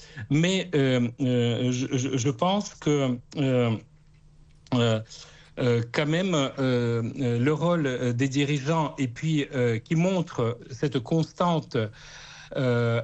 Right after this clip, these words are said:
attitude de l'appel à la paix, qu'il faut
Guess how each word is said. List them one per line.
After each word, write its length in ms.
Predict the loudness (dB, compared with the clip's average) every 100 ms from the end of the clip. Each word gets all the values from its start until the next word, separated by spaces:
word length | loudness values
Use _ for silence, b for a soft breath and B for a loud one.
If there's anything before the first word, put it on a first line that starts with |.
| -2
attitude 920 | -4 -4 -6 -2 2 2 0 -4 -4 -2
de 120 | 0
l'appel 460 | 0 0 0 -2 -2
à 120 | 0
la 120 | 0
paix, 340 | 0 0 0 -6 -18 -20 B B -4
qu'il 100 | 0
faut 320 | 2 2